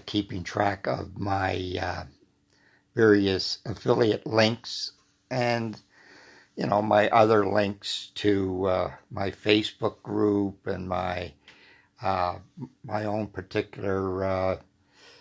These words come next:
uh, email, uh, a capture page, and just, just a various number of, uh,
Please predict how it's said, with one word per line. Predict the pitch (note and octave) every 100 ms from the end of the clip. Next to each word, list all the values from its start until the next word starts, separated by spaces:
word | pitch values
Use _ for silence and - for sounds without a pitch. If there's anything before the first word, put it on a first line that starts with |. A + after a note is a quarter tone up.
| _ _ _ _ _ _ _ _ -
uh, | F2+ G#2 - - _ _ _ -
email, | B2+ A#2+ A2 G#2 G2+ G2 G2 _ _ _ _ _ -
uh, | G#2 G2+ F#2 F2+ - _ _ _ _ _ _ _ _ _ _ _ _ _ -
a | A2 -
capture | - A2+ - A#2+
page, | - - A2+ A2 G#2+ G#2 G2 - -
and | D3+ A2+ - _ - - -
just, | - G3 - - - -
just | A3+ - A#2
a | A2 G2+ F#2
various | A#2+ C3 A#2 G#2 A#2
number | A2 A2 G#2+ G2+ -
of, | G#2 G2 F2+ G2+
uh, | F#2+ F#2 F#2